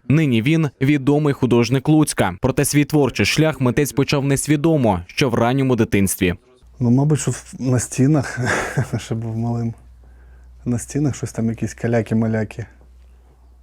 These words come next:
Speaker 2: Батьки, можливо, там насварили, а потім дозволяли. Не пам'ятаю перший малюнок.
Speaker 1: Юрію сорок чотири. Він народився у Луцьку в родині інженера та вчительки.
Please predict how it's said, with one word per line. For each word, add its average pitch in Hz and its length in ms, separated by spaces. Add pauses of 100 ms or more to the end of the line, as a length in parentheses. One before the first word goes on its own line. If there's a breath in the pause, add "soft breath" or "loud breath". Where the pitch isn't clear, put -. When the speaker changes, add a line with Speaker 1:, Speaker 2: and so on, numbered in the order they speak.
(140)
Speaker 2:
Батьки, 113 380
можливо, 120 460
там 113 220
насварили, 113 560
а - 20
потім 113 400 (240 loud breath)
дозволяли. 113 680 (1500 loud breath)
Не 123 140
пам'ятаю 131 520
перший 110 360
малюнок. 110 400 (540)
Speaker 1:
Юрію 131 360
сорок 131 300
чотири. 123 640
Він 139 180
народився 127 480
у 139 60
Луцьку 147 380
в 95 60
родині 117 400
інженера 131 540
та 127 120
вчительки. 117 680